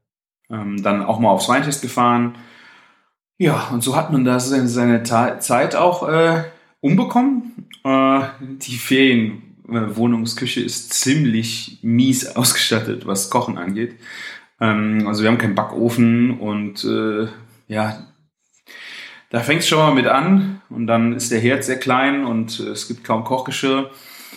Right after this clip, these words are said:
Deswegen ist es darauf hinausgelaufen, dass wir eigentlich vier Tage, äh, Pasta gegessen haben.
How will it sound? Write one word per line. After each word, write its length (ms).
Deswegen 840
ist 140
es 120
darauf 260
hinausgelaufen, 840
dass 200
wir 180
eigentlich 380
vier 180
Tage, 600
äh, 480
Pasta 320
gegessen 420
haben. 360